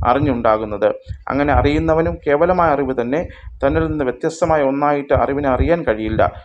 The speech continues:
ഉള്ളിലുള്ളത് തന്നെ, ഉള്ളിലുള്ള അറിവ് തന്നെയാണ് സർവത്ര വ്യാപിച്ച്, വ്യാപരിച്ചിരിക്കുന്നത്. അറിവ് ഉള്ളിലും പുറത്തും സർവത്ര വ്യാപിച്ചിരിക്കുന്നുവെങ്കിൽ അറിവില്ലാത്തതൊന്നും ഈ പ്രപഞ്ചത്തിൽ ഇല്ല എന്നും വരുന്നു. അതായത്, അറിവിൽ-, അറിവല്ലാത്ത ഒന്നുമില്ല എങ്കിൽ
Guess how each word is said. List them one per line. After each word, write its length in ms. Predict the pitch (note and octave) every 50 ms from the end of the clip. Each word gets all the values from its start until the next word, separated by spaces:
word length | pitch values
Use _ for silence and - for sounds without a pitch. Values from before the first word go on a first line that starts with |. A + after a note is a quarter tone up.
| - _ -
ഉള്ളിലുള്ളത് 580 | C3 C#3 D3 D3 C#3+ C#3+ D3 D3+ D#3 D3 D#3 D3+
തന്നെ, 180 | D3 D#3+ F3+
ഉള്ളിലുള്ള 640 | F3 - C3+ C#3 C#3+ D3 C#3+ D3 D3 D#3+ F3+ - -
അറിവ് 280 | C#3 C#3+ D#3+ F3 F#3 F3
തന്നെയാണ് 360 | D#3 C#3 C3+ C3 B2+ B2+ B2+
സർവത്ര 420 | A#2+ - A#2+ B2+ B2+ B2+ C3 A#2 A#2+
വ്യാപിച്ച്, 380 | A#2 A2+ A2+ A2+ A#2 - - -
വ്യാപരിച്ചിരിക്കുന്നത്. 840 | - B2+ A#2+ C3+ D3+ D3+ C#3+ - - - G#2 - G#2+ G#2 G2+ G#2+ G2+ - - - - - _ -
അറിവ് 280 | - A#2+ C#3 C#3 D#3+ E3+
ഉള്ളിലും 520 | E3+ - C#3 C3 C3+ D3 D3+ F3 F3+ F3
പുറത്തും 380 | - C#3+ C#3 C#3+ C#3 - E3 D3+
സർവത്ര 420 | - C#3 C3+ C#3+ D#3 D#3 - -
വ്യാപിച്ചിരിക്കുന്നുവെങ്കിൽ 1000 | D#3 D3 C3+ C3 C3 D3 C3+ - C#3+ C3 C3 C#3 C3+ C3+ C3 C3 B2 C3+ B2 - - - - - _ -
അറിവില്ലാത്തതൊന്നും 800 | - C3+ C#3+ C#3+ C#3+ C#3+ C#3+ C#3+ C#3+ C#3+ C#3+ C#3+ D3 D#3+ F#3 A#3 -
ഈ 100 | - D3+
പ്രപഞ്ചത്തിൽ 580 | C#3+ C#3 C3 B2 C3 C3 C3 C#3 C3 C3 C3 A#2+
ഇല്ല 240 | A#2 A#2 B2+ C3 B2+
എന്നും 240 | B2+ A#2+ B2+ B2
വരുന്നു. 300 | A2+ A2 G#2+ G#2+ - G#2+ G#2+ G2+ - - - - - -
അതായത്, 440 | A#2 B2 B2+ B2+ C3 C3 E3+ - -
അറിവിൽ-, 440 | A2 A#2+ B2+ C3 D3 C#3+ C#3+ C#3+ -
അറിവല്ലാത്ത 640 | A#2 B2+ C#3+ C#3+ D3+ D3 D3+ D#3 D#3 D3 D#3 - -
ഒന്നുമില്ല 640 | - G2+ D3+ E3 F3+ E3+ C3 A2 A2 A2 G2+ - - - B2+
എങ്കിൽ 260 | B2+ C3+ D3 C#3